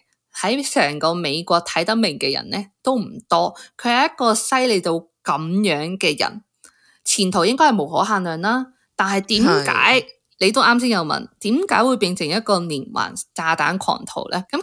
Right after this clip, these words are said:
Speaker 1: 其實係同一場佢喺哈佛讀書嘅時候嘅經歷有關嘅。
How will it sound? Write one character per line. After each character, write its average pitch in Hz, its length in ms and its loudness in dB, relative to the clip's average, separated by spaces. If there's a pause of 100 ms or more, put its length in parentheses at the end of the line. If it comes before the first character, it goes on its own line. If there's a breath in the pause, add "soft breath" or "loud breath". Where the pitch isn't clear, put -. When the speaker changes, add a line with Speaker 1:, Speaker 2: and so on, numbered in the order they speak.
Speaker 1:
其 170 120 2
實 165 120 -2
係 165 160 -2
同 - 300 -8
一 - 140 -6
場 - 360 -2
佢 170 160 -6
喺 160 320 -6
哈 247 320 2
佛 233 140 -2
讀 - 220 -14
書 - 300 -2
嘅 196 120 2
時 - 300 -4
候 - 260 -2 (320 loud breath)
嘅 160 240 -8
經 214 260 2
歷 180 220 0
有 135 140 -12 (120)
關 143 300 -4 (100)
嘅。 - 180 -14